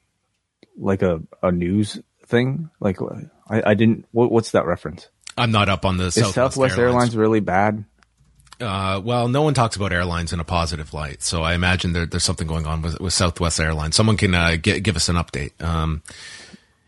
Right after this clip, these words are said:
Speaker 2: U S blames
Speaker 1: Oh, so
Speaker 2: Southwest Airlines for meltdown.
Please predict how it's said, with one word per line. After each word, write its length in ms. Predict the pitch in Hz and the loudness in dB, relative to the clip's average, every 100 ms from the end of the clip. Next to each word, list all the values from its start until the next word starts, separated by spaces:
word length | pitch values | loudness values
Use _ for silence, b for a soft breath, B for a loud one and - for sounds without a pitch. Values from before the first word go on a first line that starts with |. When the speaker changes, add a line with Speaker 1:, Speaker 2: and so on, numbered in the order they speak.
| B B | B B
Speaker 2:
U 220 | 101 156 | -2 2
S 180 | 160 151 | 2 0
blames 300 | - 127 123 | 0 0 2
Speaker 1:
Oh, 80 | 104 | 2
so 220 | 92 - 120 | 2 2 2
Speaker 2:
Southwest 320 | 139 143 - | 2 0 0
Airlines 420 | 143 147 151 147 | 0 2 4 2
for 120 | - 117 | 0 0
meltdown. 600 | 127 170 - 95 80 | 2 0 0 -2 -4